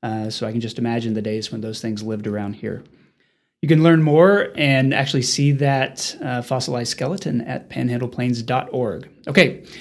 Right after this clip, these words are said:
this is part of the show I call Eight Straight, and I'm starting with a question that I haven't asked very many guests. It's a relatively new question, but when you think of Amarillo ten years from now, what do you hope for?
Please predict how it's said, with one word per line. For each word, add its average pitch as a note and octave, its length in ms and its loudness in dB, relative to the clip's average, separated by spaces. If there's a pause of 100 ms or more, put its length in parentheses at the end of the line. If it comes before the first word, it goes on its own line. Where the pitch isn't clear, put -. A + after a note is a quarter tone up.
(400)
this E3+ 100 2
is - 40 -4
part G#3+ 140 10
of - 20 10
the E3+ 80 6
show F#3+ 160 6
I D#3 80 2
call C3+ 260 0
Eight C3 160 -2
Straight, B2 580 -4
and B2+ 480 -2
I'm C3+ 600 2
starting D#3 600 2
with C#3 440 0
a C#3+ 60 -8
question C#3+ 460 0
that C3 100 0
I B2+ 60 0
haven't C#3+ 440 -4
asked C3 380 -6
very A#2+ 240 -4
many A#2 220 -2
guests. A2+ 380 -8
It's - 140 -12
a - 40 -12
relatively C3 440 -4
new B2 140 -2
question, A#2 500 -8
but B2 240 -6
when C#3+ 140 2
you C3+ 100 2
think E3+ 300 2
of E3+ 100 4
Amarillo C#3+ 480 2
ten C3+ 300 -2
years B2 280 0
from A2 220 -6
now, A2+ 380 -8 (320)
what C3 160 -4
do A#2+ 80 -8
you A2+ 100 -8
hope - 260 -12
for? - 380 -10